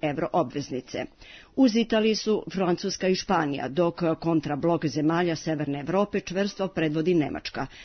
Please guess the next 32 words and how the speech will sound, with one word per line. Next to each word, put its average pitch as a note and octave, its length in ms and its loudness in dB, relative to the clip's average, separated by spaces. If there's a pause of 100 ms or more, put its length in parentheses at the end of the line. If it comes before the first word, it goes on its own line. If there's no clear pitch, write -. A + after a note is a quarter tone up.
(200)
Premijer A3 380 4
Conte G#3 260 0
smatra F#3+ 440 0
da D#3 200 0
vanredna D#3 420 2
situacija E3+ 600 -2
zahteva E3+ 640 -2
i F3 220 0
izuzetne E3+ 520 0
vanredne D3+ 460 0
poteze, D3 540 -2 (360)
kako A#3 240 2
bi G3 120 4
se G3 140 -4
spasila E3 580 0
ekonomija E3+ 640 2
koja D3+ 260 -2
se C#3+ 160 -6
urušava F3+ 720 0
u A#3 100 2
celoj D#3+ 420 -2
Evropi, C#3+ 540 -2 (360)
i A3+ 120 8
upozorio F3 580 2
je F#3+ 80 4
da, D3+ 320 0
ukoliko A3 480 0
se F#3+ 140 -2
ne F#3 100 2
prihvati G3 500 0
njegov D#3+ 280 4
predlog, D#3 500 -4